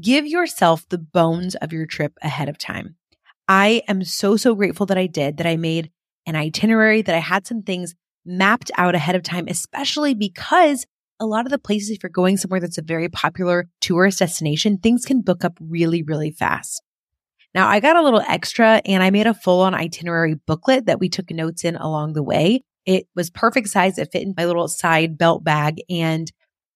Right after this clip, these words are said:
I took travel notes throughout the trip, which is so fun. I'm actually looking at it right now, and it is really beat up, you guys. It's been well loved over the last few weeks,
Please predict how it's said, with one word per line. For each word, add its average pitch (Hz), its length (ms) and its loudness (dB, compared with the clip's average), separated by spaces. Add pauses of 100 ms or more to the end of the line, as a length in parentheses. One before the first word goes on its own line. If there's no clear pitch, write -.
(120)
I 185 180 2
took 262 220 -2
travel 185 380 0
notes 165 340 -2
throughout 175 320 0
the 165 60 -10
trip, - 300 -8
which 208 160 -4
is 240 140 -4
so 233 200 2
fun. 196 200 4
I'm 185 100 2
actually 190 240 0
looking 170 280 -2
at 156 80 2
it - 80 -4
right 165 180 -2
now, 160 260 -2
and 180 200 -4
it 208 100 -2
is 285 200 -2 (340)
really 330 440 2
beat 190 440 -2 (140)
up, 170 260 -2
you 160 120 -6
guys. 156 400 -2
It's 180 240 -6
been 196 300 2
well 190 340 4
loved 180 280 4
over 165 180 -4
the 151 80 -4
last 147 380 -4
few 156 160 -2
weeks, 240 340 -4